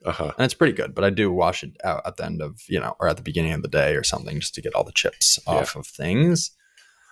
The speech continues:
Speaker 2: Um, yeah.
Speaker 1: Yeah. So anyway, that's something I think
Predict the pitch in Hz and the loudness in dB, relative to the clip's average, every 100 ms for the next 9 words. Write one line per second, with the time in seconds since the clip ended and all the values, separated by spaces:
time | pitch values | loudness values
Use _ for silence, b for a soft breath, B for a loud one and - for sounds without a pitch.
0 | b 92 78 65 69 76 52 _ _ B | b 0 0 0 -6 -8 -8 _ _ B
1 | B B B B B B B - 107 85 | B B B B B B B 4 6 6
2 | - 107 101 90 92 95 95 90 85 85 | 0 2 4 6 4 2 -2 -2 -2 -2
3 | 85 _ 85 78 - | -4 _ -8 -8 -10